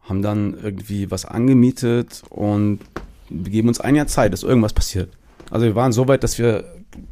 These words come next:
also die Band wurde so wichtig, dass wir nicht hätten irgendwas anderes machen können. Aber es war halt viel zu wenig Geld da, dass wir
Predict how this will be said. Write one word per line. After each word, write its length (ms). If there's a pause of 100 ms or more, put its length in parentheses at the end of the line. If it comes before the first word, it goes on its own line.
(100)
also 160
die 100
Band 320
wurde 160
so 140
wichtig, 320
dass 220
wir 220 (1200)
nicht 460
hätten 380
irgendwas 320
anderes 320
machen 240
können. 360 (460)
Aber 220
es 100
war 80
halt 160
viel 200
zu 160
wenig 400
Geld 420
da, 320
dass 240
wir 400